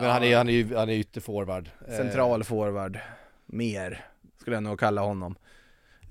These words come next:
Speaker 2: Eh.
Speaker 1: Jag har alltid tänkt, jag har tänkt på honom som en vänsterytter i första hand, men, eh,
Speaker 2: Jag tänker på
Speaker 1: jag har
Speaker 2: honom
Speaker 1: inte
Speaker 2: som en
Speaker 1: sett
Speaker 2: forward.
Speaker 1: honom.
Speaker 2: Han, han,
Speaker 1: Ja.
Speaker 2: han, han är en, han är en duktig, mångsidig offensiv spelare.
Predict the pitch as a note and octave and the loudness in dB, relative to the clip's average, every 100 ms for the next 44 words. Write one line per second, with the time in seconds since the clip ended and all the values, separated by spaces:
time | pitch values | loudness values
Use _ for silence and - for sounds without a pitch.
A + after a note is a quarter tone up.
0 | - G#2+ A#3 A3+ E3+ D#3+ D3 G3+ A3+ G3+ | -8 -2 0 0 0 4 6 6 6 2
1 | - D#3 C#3 A#2 A#2+ A#2 G2 - C3+ G3 | 4 4 4 0 2 2 2 -4 -2 -2
2 | - D#3 C3+ A2+ G2 E2+ F2+ G#2+ G#2+ A2 | -2 -6 -4 -4 -4 -6 -6 -4 -2 -2
3 | A2 A2 - G3 C3+ A2+ E3 B2 - C#3 | 0 -2 -4 -6 -6 -4 -4 -4 0 0
4 | C#3+ A#2+ G2+ C3 A2 C#3 C#3+ A#2+ D#3+ - | 2 0 0 -2 2 2 2 2 -2 2
5 | D3+ G3 A3 F3 D#3+ A3 F#3 F#3 - - | 2 4 2 2 2 2 4 4 2 0
6 | C3 C3 G#2+ A2+ C3 D#3+ A#2 G#2 G2+ G2 | 4 4 2 -4 0 2 2 -2 -4 -2
7 | G#2 F#2 G#2 G2+ - - G#2 - G1+ | -2 -4 -6 -14 -12 -6 -6 -6 -12